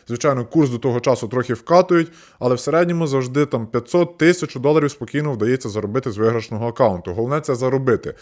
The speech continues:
З одним аккаунтом це досить складно зробити, тому ферму можна збільшувати. В мене є близько десяти відеороликів, як це все робити, як купляти верифікації, де їх брати, як правильно брати доступ до аккаунтів.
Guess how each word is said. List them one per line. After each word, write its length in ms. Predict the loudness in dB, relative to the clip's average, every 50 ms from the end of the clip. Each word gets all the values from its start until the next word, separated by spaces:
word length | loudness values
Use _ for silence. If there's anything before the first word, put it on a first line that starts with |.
| -20 -20 -20 _ -12
З 100 | -8 -6
одним 200 | -4 -4 -4 -2
аккаунтом 460 | 0 2 2 2 2 0 -4 -6 -6
це 100 | -6 -6
досить 280 | -4 -4 -6 -6 -10
складно 380 | -10 0 2 2 2 2 0 -4
зробити, 560 | -6 -6 -4 0 2 2 2 2 0 -2 -2 -4 -10 -20 -20 -20 _ _
тому 240 | -6 -4 -4 -4 -4
ферму 420 | 0 4 4 4 4 2 -2 -4
можна 360 | -4 -2 -2 -2 -2 -2 -4
збільшувати. 640 | -6 -4 -2 0 0 0 0 0 0 0 0 0 0 -2
В 60 | -2
мене 200 | -2 -4 -2 -2
є 120 | -2 -2
близько 300 | 0 0 0 0 -2 -4
десяти 360 | -6 -4 -6 -6 -4 -4 -2
відеороликів, 640 | -2 -2 0 0 0 2 2 2 2 2 0 -4 -2
як 240 | 0 0 0 0 -2
це 80 | -6 -10
все 200 | -6 -4 -2 -2
робити, 520 | -2 0 2 2 2 2 2 0 0 -2 -2 -8 -20 -20 -20 -20 -20 _ -6
як 300 | 0 2 2 2 2 -2
купляти 460 | -10 -8 -2 2 2 2 2 2 0
верифікації, 720 | -2 -2 -2 -2 -6 -6 -2 0 0 0 0 0 -4 -6
де 200 | -2 0 0 0
їх 200 | 2 0 -2 -4
брати, 380 | -4 0 2 2 2 0 0 -4
як 180 | -4 -4 -4 -2
правильно 320 | 0 2 2 2 0 -2
брати 280 | -2 -2 -2 0 -2 -4
доступ 480 | -4 0 4 4 4 4 4 0 -4
до 160 | -2 0 0
аккаунтів. 640 | 0 0 2 4 4 4 4 2 0 -2 -2 -2 -4